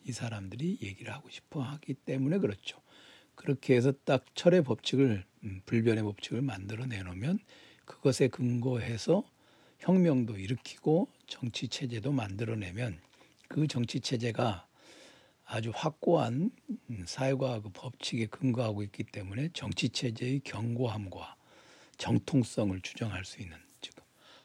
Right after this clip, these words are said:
합법성, 정당성이 아니라 합법성을 주장할 수 있어 버리면은 이건 무적의 독재 정권이 될 수 있겠죠. 그런 목적이,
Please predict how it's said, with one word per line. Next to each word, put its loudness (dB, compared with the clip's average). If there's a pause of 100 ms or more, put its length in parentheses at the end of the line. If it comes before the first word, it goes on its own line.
(180)
합법성, 2 (200)
정당성이 6
아니라 -2
합법성을 4
주장할 2
수 -12
있어 -8
버리면은 -4
이건 -4 (580)
무적의 8 (240)
독재 4
정권이 2
될 -4
수 -14
있겠죠. -6 (1700)
그런 2
목적이, 4